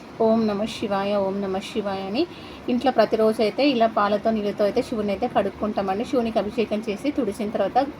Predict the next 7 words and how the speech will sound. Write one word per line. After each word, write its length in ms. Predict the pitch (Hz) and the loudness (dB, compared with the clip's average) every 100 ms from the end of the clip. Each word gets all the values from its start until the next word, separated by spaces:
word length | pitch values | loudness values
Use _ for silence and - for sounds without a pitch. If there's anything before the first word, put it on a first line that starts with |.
| - - - - | -14 -16 -8 0
విభూతి 440 | 247 214 208 - | 2 4 2 2
పెట్టి 340 | 214 185 247 262 | 0 0 0 0
గంధము, 580 | 240 208 208 196 220 294 233 | 0 2 0 0 0 0 2
బొట్టు, 520 | 220 196 - 226 339 | 0 0 0 2 4
వస్త్రము 460 | 233 208 - 214 226 | 4 2 -2 -2 0
పెట్టిన 360 | 262 190 220 202 | 0 0 -2 -2
తర్వాత, 480 | 202 190 185 277 | -2 -2 0 -2